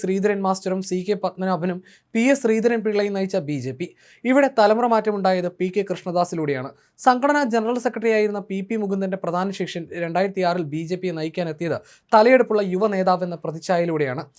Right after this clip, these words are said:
അതുവരെ എല്ലാ അർത്ഥത്തിലും ബി ജെ പിയെ നയിച്ചത് സംഘടനാ ജനറൽ സെക്രട്ടറിയായ പി പി മുകുന്ദനാണ്. കൃഷ്ണദാസിന് കീഴിൽ വൈസ് പ്രസിഡന്റായി എത്തിയ വി മുരളീധരൻ പിന്നീട് ബി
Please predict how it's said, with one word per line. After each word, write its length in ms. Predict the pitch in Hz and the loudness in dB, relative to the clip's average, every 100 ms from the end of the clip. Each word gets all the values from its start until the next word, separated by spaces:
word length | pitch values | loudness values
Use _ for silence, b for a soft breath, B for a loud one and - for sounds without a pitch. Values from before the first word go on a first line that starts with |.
| b b 202 | b b 2
അതുവരെ 300 | 233 277 247 240 196 | 4 4 4 2 -2
എല്ലാ 200 | 202 247 214 | 4 4 4
അർത്ഥത്തിലും 360 | 202 190 196 175 | 0 -4 -6 -6
ബി 80 | 170 | -4
ജെ 60 | 196 | -4
പിയെ 120 | 202 185 | -4 -4
നയിച്ചത് 300 | 175 185 175 180 | -4 -4 -6 -6
സംഘടനാ 320 | 165 180 180 165 | -6 -4 -4 -4
ജനറൽ 240 | 165 175 180 | -6 -6 -6
സെക്രട്ടറിയായ 480 | 175 165 165 160 156 165 | -8 -4 -2 -2 -4 -6
പി 80 | 165 | -8
പി 80 | 185 165 | -6 -4
മുകുന്ദനാണ്. 460 | 156 156 135 143 - b b b - | -4 -4 -6 -8 -12 b b b -2
കൃഷ്ണദാസിന് 580 | 269 285 294 285 277 254 | -2 0 4 4 2 -2
കീഴിൽ 200 | 240 233 190 | -2 0 2
വൈസ് 220 | 196 202 | 0 0
പ്രസിഡന്റായി 460 | 240 226 214 208 196 | -2 -2 0 0 -2
എത്തിയ 160 | 190 185 160 | -4 -4 -4
വി 80 | 196 202 | -6 -2
മുരളീധരൻ 420 | 180 180 180 170 - | -2 0 -2 -6 -8
പിന്നീട് 280 | 175 175 143 - b b | -4 0 -2 -4 b b
ബി 80 | 156 | -2